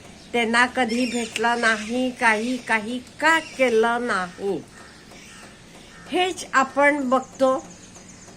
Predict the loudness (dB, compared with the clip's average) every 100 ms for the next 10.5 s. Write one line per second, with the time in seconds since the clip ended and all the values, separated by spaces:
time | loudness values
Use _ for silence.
0 | 0 0 0 -16 -4 2 2 2 0 2
1 | 4 4 2 2 -2 -12 -20 -20 -20 -20
2 | -20 -20 -20 -20 -20 -4 2 4 4 4
3 | 6 6 4 2 2 0 -2 -2 0 0
4 | -2 -10 -20 -20 -20 -20 -20 -20 -20 -14
5 | -8 -4 0 2 4 2 0 -4 -4 -2
6 | 0 4 6 4 4 0 -2 -8 -20 -20
7 | -20 -20 -20 -20 -20 -20 -10 2 2 4
8 | 0 0 0 -2 -4 -2 2 2 4 2
9 | 2 -4 -6 -4 -2 2 2 4 2 0
10 | -2 -2 -4 0 0